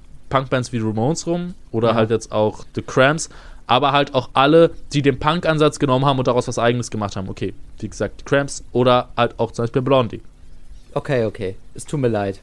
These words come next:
Speaker 2: Ich wusste halt, dass Talking Heads und Blondie da gespielt haben und das sind für mich
Speaker 1: <laughs>
Speaker 2: eher New Wave Bands. Aber okay, gut.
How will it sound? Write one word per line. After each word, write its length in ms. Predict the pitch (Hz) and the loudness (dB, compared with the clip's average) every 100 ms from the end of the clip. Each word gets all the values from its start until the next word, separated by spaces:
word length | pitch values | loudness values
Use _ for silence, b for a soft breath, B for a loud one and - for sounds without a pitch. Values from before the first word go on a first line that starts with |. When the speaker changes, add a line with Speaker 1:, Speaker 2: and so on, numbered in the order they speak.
| - | -12
Speaker 2:
Ich 240 | 131 - - | -12 -10 -4
wusste 460 | 117 196 - 139 | 2 2 4 4
halt, 240 | 131 135 123 | 4 4 0
dass 100 | - | 0
Talking 360 | 135 135 127 | 0 0 0
Heads 260 | 117 117 - | 0 -2 -4
und 120 | 104 | -6
Blondie 360 | 113 127 151 135 | 0 0 0 0
da 100 | 123 | -2
gespielt 380 | 123 - 117 | -2 -2 -2
haben 160 | 113 107 | 0 -2
und 100 | 104 | -2
das 160 | 117 - | -4 -4
sind 140 | 113 | -4
für 100 | 120 | -4
mich 240 | 107 120 - | -4 -4 -6
Speaker 1:
<laughs> 40 | |
Speaker 2:
eher 420 | 120 110 110 101 | -4 -2 -2 -2
New 160 | 95 98 | -4 -4
Wave 160 | 95 92 | -6 -8
Bands. 300 | - 90 - | -10 -10 -8
Aber 240 | 131 139 127 | -2 0 0
okay, 180 | - | -2
gut. 120 | 101 | -8